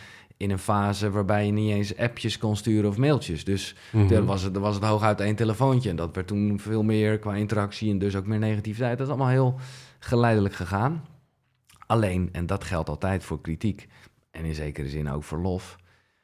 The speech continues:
Speaker 1: op het moment dat je zelf niet zo lekker in je vel zit, op het moment dat je dus,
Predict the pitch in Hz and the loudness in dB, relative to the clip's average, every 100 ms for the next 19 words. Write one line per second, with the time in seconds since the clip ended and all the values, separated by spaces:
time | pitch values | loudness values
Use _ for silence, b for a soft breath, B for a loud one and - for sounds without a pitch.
0 | _ - 101 101 92 92 101 131 90 - | _ -12 -6 -2 0 2 4 4 2 -4
1 | - b b - 90 - 87 82 107 160 | -14 b b -8 -6 -4 -6 0 4 4
2 | 113 - 98 135 127 92 85 82 80 76 | 4 0 0 0 2 0 0 -2 -2 -4
3 | 76 85 107 131 156 113 101 98 107 95 | -2 -2 -2 -4 -8 -4 -2 0 0 -2
4 | - - b b b - 101 - 92 92 | -6 -20 b b b -6 -6 -4 -4 -2
5 | 85 - - | -2 -4 -8